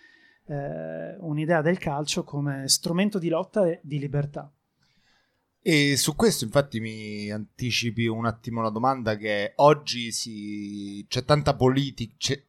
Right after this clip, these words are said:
Speaker 2: si cerca di riportare un certo grado di politica nel mondo del calcio con, eh,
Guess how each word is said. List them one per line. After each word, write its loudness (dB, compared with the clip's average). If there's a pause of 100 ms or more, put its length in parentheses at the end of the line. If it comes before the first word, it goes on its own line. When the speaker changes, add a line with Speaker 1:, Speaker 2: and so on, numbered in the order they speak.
(120)
Speaker 2:
si -4
cerca 6
di 4
riportare 2
un -6
certo -2
grado 4
di -4
politica -4
nel -8
mondo -2
del -6
calcio 0 (480)
con, 2
eh, -6